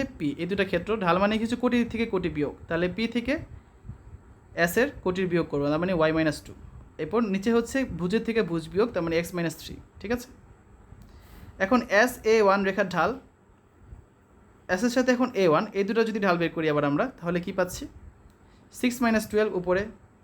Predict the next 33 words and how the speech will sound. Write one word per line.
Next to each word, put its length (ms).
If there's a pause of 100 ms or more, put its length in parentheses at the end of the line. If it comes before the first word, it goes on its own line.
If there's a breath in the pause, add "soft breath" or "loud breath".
(280)
আর 140
নিচে 180
হচ্ছে 220
কত? 120 (340)
টুয়েলভ 300
মাইনাস 240 (320)
থ্রি, 120 (200)
তার 160
মানে 120 (300)
four 220
by 100 (100)
nine। 160 (960 soft breath)
যেহেতু 240 (200)
এসপি 320
এবং 120 (180)
এসএওয়ান 420 (160)
একই 220
সরল 280
রেখা, 160 (100)
সুতরাং 320 (440)
তাদের 260
ঢাল 220
দ্বয় 180
সমান। 260
তাহলে 180
আমরা 140
কি 120
বলতে 200
পারি? 140 (280)
এইটা 200 (160)
সমান 260
হচ্ছে 160 (100)
এটা, 140